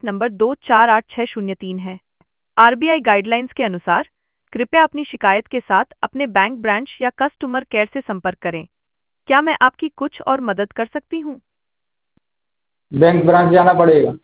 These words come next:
Speaker 1: जी, मैं समझती हूँ। तो आपको bank branch जाना पड़ेगा।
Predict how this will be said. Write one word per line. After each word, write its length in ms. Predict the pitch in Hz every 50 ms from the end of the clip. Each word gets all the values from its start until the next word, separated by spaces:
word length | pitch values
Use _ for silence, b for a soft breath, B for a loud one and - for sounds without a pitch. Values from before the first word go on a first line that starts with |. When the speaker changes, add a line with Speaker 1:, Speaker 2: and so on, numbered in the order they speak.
| _ _ _ _ _ _ _ _ _ _ _ _ _ _ _ _ _ _ _ _ _ _ _ _ 170 _ _ _ _ _ _ _ _ _ _ _ _ _ _ _ _ _ _ _ _ _ _ _ _ _ _ _ _ _ _ -
Speaker 1:
जी, 160 | 196 220 262
मैं 120 | 240 233 220 -
समझती 360 | 208 190 185 180 _ - 180
हूँ। 200 | 175 175 180 185 _ _ _ _ _ _ - - _ -
तो 80 | 330 339
आपको 320 | 311 214 - - - 254
bank 340 | 226 190 220 214 247 277 254
branch 300 | 208 208 196 220 254 233
जाना 220 | 240 - - 190 185
पड़ेगा। 420 | - 175 160 160 143 160 151 147